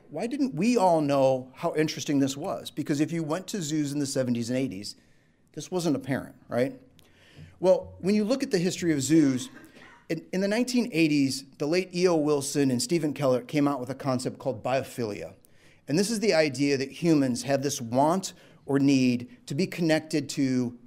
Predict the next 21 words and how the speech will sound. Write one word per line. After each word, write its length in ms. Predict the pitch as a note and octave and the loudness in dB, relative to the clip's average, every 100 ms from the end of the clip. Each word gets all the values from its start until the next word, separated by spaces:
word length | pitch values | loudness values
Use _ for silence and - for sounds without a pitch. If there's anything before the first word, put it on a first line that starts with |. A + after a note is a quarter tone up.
| - | 0
animals, 580 | D3+ D#3 D3+ D3 C#3+ C3+ | 4 4 4 2 0 -6
to 100 | - | -6
the 160 | A#2+ A#2+ | -4 -2
environment. 640 | A#2+ B2 C3+ C3+ C3 C3 - - | -2 0 0 0 -2 -6 -16 -8
They 100 | C3 | 0
have 140 | D#3+ F#3 | 2 2
this 180 | G3+ | 0
inherent 600 | - D#3 C#3+ D3+ D3 - | 0 -4 0 0 0 -6
draw 560 | A2 A2 C#3 D3 C3+ A#2+ | -12 0 6 8 8 2
to 200 | - D3+ | -4 0
nature. 540 | B2 A#2+ G#2 - D#2 - - - _ _ _ _ _ _ _ _ - | 2 2 -2 -10 -12 -14 -20 -20 _ _ _ _ _ _ _ _ -6
And 100 | B2 | -2
honestly, 300 | D3+ D3+ D#3+ | -2 0 -2
that's 280 | C#3+ E3+ | -2 -4
what 160 | - C#3+ | -8 -8
zoos 380 | B2 D#3+ D#3+ B2+ | -4 -2 -2 -2
were 480 | B2 C#3 G#2+ A#2 - - _ - | 0 0 0 -2 -6 -20 _ -4
in 80 | B2+ | -2
the 80 | |
post-industrial 800 | C3+ C#3+ B2 B2 A#2 G#2+ - G#2 C#3 | 0 -4 -4 -4 -4 -4 -6 -6 -4
age. 340 | F#2 - | -6 -10